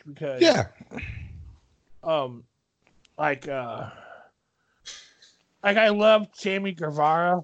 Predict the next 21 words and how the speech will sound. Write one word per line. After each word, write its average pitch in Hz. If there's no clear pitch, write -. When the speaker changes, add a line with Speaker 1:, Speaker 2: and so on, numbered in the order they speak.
Speaker 1:
making 156
fun 165
of 151
Christopher 156
Daniels 147
for -
not 139
winning 139
when 147
Sammy 147
Guevara 139
hasn't 135
won 147
a 131
singles 147
match 156
yet. 143
Speaker 2:
Oh, 269
well. 120
Speaker 1:
And, 240
but 196